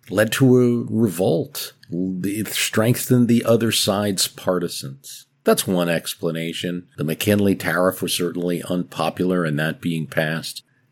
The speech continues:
The Harrison campaign was misrun, many felt. But there could be no doubt about this. It was, in a sense, a poisoned chalice for Grover Cleveland. There's already gonna be the first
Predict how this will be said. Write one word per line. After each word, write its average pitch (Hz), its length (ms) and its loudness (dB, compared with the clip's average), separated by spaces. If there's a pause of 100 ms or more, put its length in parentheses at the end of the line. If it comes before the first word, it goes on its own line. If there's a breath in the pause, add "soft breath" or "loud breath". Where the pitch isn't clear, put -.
The 67 140 -8
Harrison 87 500 0
campaign 95 680 0
was 85 160 -4
misrun, 98 840 2
many 107 220 2
felt. 107 480 2 (720 loud breath)
But - 80 -8
there 117 100 4
could 104 140 2
be 110 100 6
no 117 220 8
doubt 101 340 4
about 85 380 -2
this. - 520 -4 (120)
It 98 200 0
was, 113 380 4
in 131 120 4
a 117 100 2
sense, 95 500 0
a 82 100 -2
poisoned 95 640 2
chalice 82 600 -2 (320)
for 87 160 0
Grover 82 360 2
Cleveland. 82 540 0 (840)
There's 107 220 6
already 104 300 4
gonna 95 100 4
be 92 140 4
the 78 80 0
first - 760 2